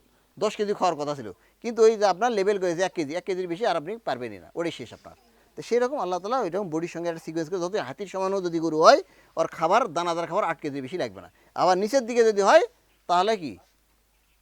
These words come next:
ষাট, আহ, স-, পঁচাত্তর কেজির জন্য এক কেজি বা সত্তর কেজির জন্য এক কেজি দানাদার খাবার। নিচের দিকে আসলে সত্তর কেজির জন্য এক কেজি, আবার ও যদি উপরে পনেরো মণ হয়, আট কেজি।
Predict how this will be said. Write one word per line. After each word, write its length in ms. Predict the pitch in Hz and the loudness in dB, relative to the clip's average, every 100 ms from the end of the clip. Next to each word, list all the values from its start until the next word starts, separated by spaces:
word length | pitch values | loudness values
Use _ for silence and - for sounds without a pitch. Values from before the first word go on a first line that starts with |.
| _ _ - | _ _ -10
ষাট, 240 | - 196 - | -4 -4 -2
আহ, 180 | 170 170 | -4 -4
স-, 360 | - 170 170 156 | -10 -12 -12 -10
পঁচাত্তর 340 | 196 220 214 | -10 -8 -6
কেজির 280 | 185 180 170 | -6 -6 -6
জন্য 300 | 175 202 262 - | -6 -6 -8 -10
এক 100 | - | -12
কেজি 220 | 131 85 80 _ _ _ _ _ - - - | -14 -14 -20 _ _ _ _ _ -20 -20 -8
বা 100 | 147 | -8
সত্তর 360 | - 214 214 190 | -4 -4 -4 -4
কেজির 280 | 185 185 | 0 0
জন্য 160 | 175 226 | -2 -2
এক 100 | 175 | -2
কেজি 200 | 165 156 | -4 -4
দানাদার 340 | 135 123 110 107 | -2 -2 -4 -6
খাবার। 220 | 101 82 - _ - - _ 139 | -10 -12 -20 _ -20 -20 _ -6
নিচের 280 | 180 247 | 4 4
দিকে 200 | 208 226 | 4 4
আসলে 220 | 226 254 277 | 4 4 2
সত্তর 320 | 226 226 226 | 0 -2 -2
কেজির 240 | 226 226 | 2 2
জন্য 120 | 226 | 2
এক 100 | 226 | 2
কেজি, 200 | - 170 | 2 2
আবার 200 | 170 214 | 4 4
ও 80 | 214 | 4
যদি 160 | 208 214 | 0 0
উপরে 220 | 208 233 | 4 2
পনেরো 280 | 220 214 220 | 2 0 0
মণ 120 | 220 | 2
হয়, 280 | 214 294 427 _ - | 6 4 4 _ -10
আট 180 | 151 - | -10 -10
কেজি। 220 | 104 | -18